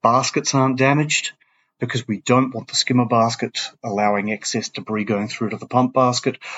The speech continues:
We don't want the pump basket being damaged, allowing gunk getting through to the impeller and clogging that, 'cause that can cause damage.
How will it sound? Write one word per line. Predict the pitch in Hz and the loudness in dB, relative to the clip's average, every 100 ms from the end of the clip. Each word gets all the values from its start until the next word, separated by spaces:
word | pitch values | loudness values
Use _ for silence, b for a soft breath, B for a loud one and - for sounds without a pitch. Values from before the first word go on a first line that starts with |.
| B - | B -2
We | 143 | 4
don't | 156 170 123 | 4 4 0
want | 123 | -2
the | - | -2
pump | - 220 - | 0 0 4
basket | 127 120 - 123 - - - | 2 2 0 -4 -4 -12 -2
being | 117 110 | 2 4
damaged, | 123 117 117 - - | 4 4 2 -2 -2
allowing | 131 117 113 113 113 110 | 0 2 4 4 2 0
gunk | 110 110 117 - | 0 0 0 -4
getting | 107 104 | -4 -4
through | 98 - 101 101 | -6 -8 -6 -6
to | - | -8
the | 98 98 | -8 -8
impeller | 95 - 131 131 101 | -8 -4 0 2 0
and | 95 | -2
clogging | - 104 98 95 | -2 -2 0 -4
that, | 95 117 98 - | 0 0 0 -10
'cause | - | -6
that | 110 - | -4 -2
can | - 101 101 | -4 -4 -4
cause | 101 95 | -8 -8
damage. | - 110 101 85 - | -2 -2 -2 -4 -6